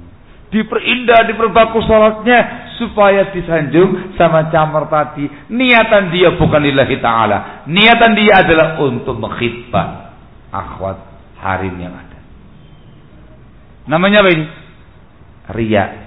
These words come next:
Bahasa agamanya apa ini? Syirik. Syirik asghar. Betul dia nggak kafir. Tapi dia mengerjakan dosa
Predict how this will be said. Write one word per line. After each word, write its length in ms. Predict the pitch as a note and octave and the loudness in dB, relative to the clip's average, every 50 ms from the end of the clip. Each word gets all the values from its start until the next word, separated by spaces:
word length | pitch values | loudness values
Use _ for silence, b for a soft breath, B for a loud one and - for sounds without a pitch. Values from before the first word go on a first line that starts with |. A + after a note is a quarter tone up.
| - - - - - _ - - | -20 -20 -20 -20 -20 _ -20 -20
Bahasa 540 | - G2+ G2 B2+ C3 C3+ C#3 C#3 - F3 F3 E3 - F3 F3 | -18 -2 2 4 6 6 6 4 4 4 4 4 4 2 2
agamanya 560 | E3 D#3 E3 E3 E3+ G3 A3 A3+ A3+ G#3 F#3+ | 4 4 4 4 4 4 4 4 4 4 4
apa 40 | F3+ | 0
ini? 120 | D#3 C#3 C3+ - - - - - - - - - - - - | -4 -4 -10 -14 -20 -20 -20 -20 -20 -20 -20 -16 -14 -12 -8
Syirik. 380 | - B2+ A#2+ A#2 A2+ G#2+ - - - - - - - - - - - - - - - - - - - - - - - - - - - | -6 -2 -2 -2 -2 -2 -6 -8 -14 -20 -20 -20 -20 -20 -20 -20 -20 -20 -20 -20 -20 -20 -20 -20 -20 -20 -20 -20 -20 -20 -16 -8 -2
Syirik 320 | F3+ F3 E3+ F#3 F#3 F#3 F#3+ | 2 2 4 4 2 0 -2
asghar. 520 | - G#3+ - - - D#3+ F3+ G3 G3 F#3 F3+ F3 D#3+ - - - - - - | -4 -4 -4 -4 -4 2 4 4 6 6 4 2 0 -2 -6 -12 -16 -6 -4
Betul 400 | F3 F3 - - B3 C4+ D4 C#4+ | -4 -4 0 2 4 4 4 4
dia 160 | C4+ C4+ C#4 | 4 4 4
nggak 220 | C4 B3+ A#3+ A#3 B3 | 6 6 6 6 6
kafir. 320 | B3+ A3+ - G3+ A3 G3+ G3+ G3+ - - - - - - - - - - - - - - - - - - - - - - - - - - - - _ - - - - - - | 4 6 6 6 6 6 4 2 0 -4 -12 -16 -18 -20 -20 -20 -20 -20 -20 -20 -20 -20 -20 -20 -20 -20 -20 -20 -20 -20 -20 -20 -20 -20 -20 -20 _ -20 -20 -20 -14 -2 2
Tapi 240 | F3 G3+ F#3 F#3+ G#3+ | 2 2 2 0 0
dia 160 | F#3+ A3 G#3+ | 2 2 2
mengerjakan 720 | G#3+ A3 G#3+ G#3+ G#3+ G3+ D#3 A3 G#3 G#3+ A3 G#3+ F#3+ - G#3+ | 2 0 -2 -2 -4 0 0 2 2 2 2 0 -2 0 2
dosa 480 | G#3+ G#3+ G#3+ G#3 - - - A#3 A3 | 4 4 4 2 0 0 2 4 6